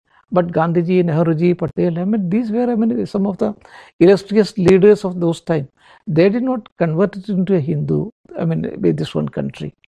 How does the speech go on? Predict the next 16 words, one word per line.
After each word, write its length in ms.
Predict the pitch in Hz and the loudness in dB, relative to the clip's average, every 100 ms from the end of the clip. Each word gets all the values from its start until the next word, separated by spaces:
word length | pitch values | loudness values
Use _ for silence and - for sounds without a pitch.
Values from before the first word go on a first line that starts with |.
| _ _ _ _ _ - | _ _ _ _ _ -8
Then 260 | 196 254 285 | 2 2 4
I 100 | 269 | 4
asked 280 | 262 254 - | 4 2 -2
them 160 | 285 | -4
a 80 | 277 | -2
pointed 680 | - 185 170 180 170 190 - | -4 0 2 4 2 -4 -6
question. 420 | 160 - 180 147 | -10 -6 -6 -4
"Do 120 | 143 269 | 0 2
you 120 | 330 | 2
think 360 | - 254 160 - _ _ _ - | 2 0 0 -8 _ _ _ 0
if 360 | 196 - - 208 | 0 0 -4 -2
India 520 | - - 175 170 180 | -2 0 0 4 4
was 280 | 175 - 190 | 2 -4 -8
Muslim 680 | 180 147 - 185 220 196 | -6 -6 -6 -2 0 2
majority 560 | 156 135 156 151 139 156 | 0 0 0 -2 -6 -12
country, 440 | - 156 143 143 | -8 -8 -6 -8